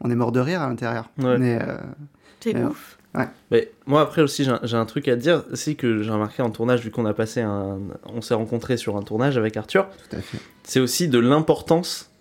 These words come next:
Speaker 2: euh, vu que c'est un métier un peu dur des fois, des moments compliqués et tout, de dire de la merde. <laughs> L'importance de, des fois de, de, entre les prises de décompresser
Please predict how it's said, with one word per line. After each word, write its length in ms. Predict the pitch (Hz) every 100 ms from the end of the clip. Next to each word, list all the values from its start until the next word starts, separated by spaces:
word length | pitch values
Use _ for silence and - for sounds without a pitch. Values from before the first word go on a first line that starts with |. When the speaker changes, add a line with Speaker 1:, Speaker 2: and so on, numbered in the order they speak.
| -
Speaker 2:
euh, 200 | 113 110
vu 120 | 113
que 80 | 127
c'est 80 | 131
un 40 |
métier 240 | 123 117 123
un 60 |
peu 140 | 123 123
dur 240 | 123 123
des 100 | 113
fois, 300 | - 117 117
des 80 | 110
moments 260 | 107 107
compliqués 340 | 110 110 - 117
et 40 |
tout, 160 | - 196 - - - _ -
de 120 | 110
dire 280 | 113 110 175
de 80 | 135
la 80 | 127
merde. 380 | 120 120 - 131
<laughs> 800 | - - - - _ - - -
L'importance 580 | 123 147 147 139 185 175
de, 140 | 127 120
des 140 | 127
fois 180 | 131 170
de, 300 | 139 117 113
de, 100 | 107
entre 300 | 110 123 147
les 100 | 135
prises 260 | - 180 143
de 140 | 110
décompresser 760 | 113 139 151 139 135 135 156